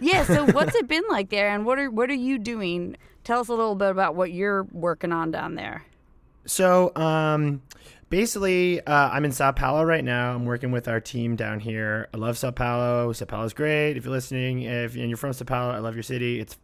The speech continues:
Speaker 2: fantastic. I'm going to Rio on Thursday, and mainly I'm just gonna, I'm just gonna swim around in the water for a while.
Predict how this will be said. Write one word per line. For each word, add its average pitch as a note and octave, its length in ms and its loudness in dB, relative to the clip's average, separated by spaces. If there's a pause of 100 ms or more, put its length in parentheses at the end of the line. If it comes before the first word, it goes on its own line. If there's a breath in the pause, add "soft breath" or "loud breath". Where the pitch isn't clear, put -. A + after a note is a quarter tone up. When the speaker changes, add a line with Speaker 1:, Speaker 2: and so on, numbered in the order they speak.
Speaker 2:
fantastic. A2+ 680 -4 (500 loud breath)
I'm C#3 200 0
going D3+ 180 4
to C#3 60 -2
Rio C#3+ 280 2
on B2+ 120 -2
Thursday, F3 680 2
and E3 180 -2
mainly D4 380 -2
I'm G#3 140 -2
just A3 180 -6
gonna, F#3 380 -2
I'm F3 80 -2
just G3 140 -4
gonna D4+ 160 0
swim E3 360 -2
around D3+ 600 0
in C3+ 100 -4
the B2+ 60 0
water A#2+ 360 0
for D#3+ 200 -4
a D#3+ 60 0
while. E3+ 420 -2